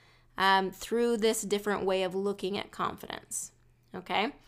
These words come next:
Think about what is your key takeaway from today and from this idea. Write it down or, or just pause and, and think through that,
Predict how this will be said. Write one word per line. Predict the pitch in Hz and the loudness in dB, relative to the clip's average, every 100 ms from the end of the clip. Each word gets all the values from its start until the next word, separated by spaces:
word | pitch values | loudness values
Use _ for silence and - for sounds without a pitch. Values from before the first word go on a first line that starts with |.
| - - - - - | -20 -20 -20 -20 -2
Think | - 262 285 | 0 2 6
about | 247 226 214 | 10 10 10
what | 220 | 6
is | 240 233 | 4 4
your | 240 233 | 2 0
key | - 240 | -2 -6
takeaway | 226 269 220 220 202 185 220 | -2 0 2 2 2 2 0
from | - 202 190 190 196 | -2 -4 -2 -2 -4
today | 190 185 180 190 240 - | -4 0 0 0 -2 -6
and | 190 | -6
from | 185 196 208 | -4 -4 -4
this | 196 185 | -4 -2
idea. | 185 180 180 - 185 233 - - - _ | -2 -2 0 4 4 2 -6 -20 -20 _
Write | - 196 202 233 | 2 6 8 6
it | 233 | 4
down | 220 208 202 202 208 208 214 - | 4 6 4 4 2 -2 -6 -6
or, | 185 185 185 180 180 - - - - - - | -2 0 2 0 -4 -10 -20 -20 -20 -20 -4
or | 196 190 | -2 -2
just | 202 - | -4 -8
pause | - 208 202 214 | 6 8 10 8
and, | 196 202 - - | 4 -2 -4 -6
and | 196 196 | -6 -4
think | - 220 220 | 0 0 0
through | - 214 220 196 | -4 2 4 4
that, | 175 - 233 - | 4 4 2 -2